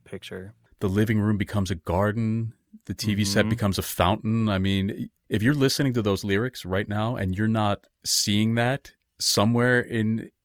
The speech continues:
Speaker 2: your mind's eye, I mean, I,
Speaker 1: Yeah.
Speaker 2: I'd be stunned, 'cause it just, it is beautifully, beautifully written. Ugh.
Speaker 1: Yeah. And once again, like, <laughs> Dina is such a,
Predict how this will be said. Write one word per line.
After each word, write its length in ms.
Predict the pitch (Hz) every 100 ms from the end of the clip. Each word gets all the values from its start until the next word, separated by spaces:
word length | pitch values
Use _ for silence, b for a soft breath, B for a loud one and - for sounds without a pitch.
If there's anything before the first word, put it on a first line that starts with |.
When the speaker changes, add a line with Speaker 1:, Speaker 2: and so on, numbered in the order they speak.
| _
Speaker 2:
your 160 | 117
mind's 340 | 98 92 107 104
eye, 380 | 87 98 113 120
I 100 | 90
mean, 300 | 92 90 90
I, 160 | 87 90
Speaker 1:
Yeah. 240 | 92 90 - _ _
Speaker 2:
I'd 140 | 101 92
be 80 | 95
stunned, 480 | - 92 78 78
'cause 200 | - 92
it 100 | 85
just, 380 | 92 95 90 -
it 160 | 98 95
is 380 | 90 85 - -
beautifully, 920 | 104 98 101 104 101 90 87 - 87
beautifully 580 | 82 - 95 95 85 87
written. 360 | 78 76 85 85 _ _ _ -
Ugh. 140 | 90 82
Speaker 1:
Yeah. 160 | 104 92 -
And 160 | 123 131
once 160 | 160
again, 480 | 165 135 139 113 107
like, 240 | 110 117 -
<laughs> 0 |
Dina 360 | 131 165 165
is 180 | 151 131
such 360 | - - 165 165
a, 160 | 139